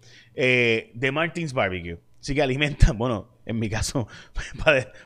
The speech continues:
para almorzar no está mal a las once, ¿no? Para desayunar a las once está bueno. Así que ya sabes, aumenta o alimenta, perdón, tu espíritu navideño con ese pernil asado,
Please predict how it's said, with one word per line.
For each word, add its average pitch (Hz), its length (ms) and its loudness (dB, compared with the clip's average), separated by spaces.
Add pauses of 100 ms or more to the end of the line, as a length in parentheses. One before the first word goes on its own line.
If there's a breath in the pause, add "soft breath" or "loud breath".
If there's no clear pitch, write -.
para 131 120 6
almorzar 117 320 -2
no 127 80 -4
está 131 180 0
mal 123 100 0
a 110 120 2
las - 80 -4
once, 113 280 -8
¿no? 98 140 -6
Para 87 320 -6
desayunar 92 400 -8
a 110 100 -2
las 95 100 -4
once 113 200 -8
está 104 160 -4
bueno. 98 300 -4 (320 loud breath)
Así 156 120 -4
que 175 80 2
ya 190 140 6
sabes, 196 260 6
aumenta 208 840 2
o 139 120 4
alimenta, 135 500 0
perdón, 113 380 -2
tu 135 80 -2
espíritu 214 520 -2
navideño 185 600 -2
con 147 220 -2
ese 160 260 -4
pernil 123 500 -2
asado, 101 520 0